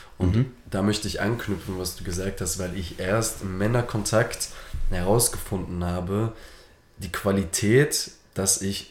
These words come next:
Speaker 1: Raum halten kann. So, dass, dass sich eine Frau in mich reingeben kann, weil ich gelernt habe, okay, ich kann auch Raum halten, so quasi.
Speaker 2: Ja, und das lernt man tendenziell, äh, von, von Männern, ja, als Mann insbesondere.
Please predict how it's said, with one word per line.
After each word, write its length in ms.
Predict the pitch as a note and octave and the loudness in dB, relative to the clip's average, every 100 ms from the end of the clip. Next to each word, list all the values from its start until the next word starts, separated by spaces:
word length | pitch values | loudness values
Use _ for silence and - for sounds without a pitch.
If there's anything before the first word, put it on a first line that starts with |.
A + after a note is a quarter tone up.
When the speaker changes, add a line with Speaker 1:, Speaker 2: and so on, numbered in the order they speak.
| F2 | 2
Speaker 1:
Raum 320 | G2 A#2 A2+ - | 6 6 4 -2
halten 420 | A#2 G#2 G2 - | 0 0 0 -2
kann. 300 | - F2 E2 E2 - _ _ _ _ | -4 -2 -4 -8 -12 _ _ _ _
So, 180 | - F#2 | -10 -6
dass, 320 | E2+ F2 - - _ - | -4 -4 -6 -12 _ -6
dass 200 | F2+ - | -4 -2
sich 200 | F2 F2+ | -2 -2
eine 160 | F#2+ | -2
Frau 420 | E2+ - G2+ G2 | -2 4 4 4
in 140 | G#2+ G#2 | 2 2
mich 200 | F#2+ F#2 | 2 0
reingeben 500 | F#2 A2 G2 F#2 F2+ | 2 2 0 -2 -4
kann, 340 | G2 G2+ C3+ - - - - _ _ _ - | -4 -2 -4 -6 -18 -20 -20 _ _ _ -2
weil 180 | F#2+ F#2+ | 0 2
ich 120 | - | 0
gelernt 360 | G#2 F#2+ G#2 G#2 | 0 2 2 2
habe, 160 | F#2+ | 0
okay, 200 | G2 A2+ | 2 2
ich 160 | F2+ - | 0 -2
kann 160 | A2+ | -2
auch 200 | G2 F2 | -2 -2
Raum 260 | G2 G#2+ E2+ | 2 2 2
halten, 360 | E2+ D#2+ E2 E2+ - | 2 0 -4 -10 -12
so 120 | - - F2 | -14 -12 -14
quasi. 380 | - F2+ - - - - - - _ - _ - - | -10 -10 -10 -12 -18 -20 -20 -20 _ -20 _ -10 4
Speaker 2:
Ja, 220 | E3 F3+ | 8 8
und 200 | - A2+ | 8 4
das 80 | - | 4
lernt 520 | A2+ B2 A2 A2 D3 | 4 4 8 8 8
man 140 | C#3 B2+ | 6 6
tendenziell, 800 | B2 A#2+ C#3 C#3+ G#2 A2 B2 A#2+ - | 8 8 8 6 6 6 6 2 -2
äh, 580 | A2+ G#2+ F#2+ - - - | 4 6 6 2 -6 -10
von, 420 | - A2+ A2 F#2 | 0 2 4 2
von 220 | - A#2+ A2+ | 0 2 6
Männern, 420 | A#2 C#3 F2+ F2 - - - | 8 8 6 4 0 -18 -12
ja, 220 | - G#2 B2+ - - | -4 -2 -4 -8 -8
als 320 | - G2 F#2+ | 2 2 2
Mann 220 | G#2 G2 F#2 | 2 4 4
insbesondere. 800 | A2 - G#2+ E2 E2 D2+ D2+ | 0 0 -2 2 4 4 0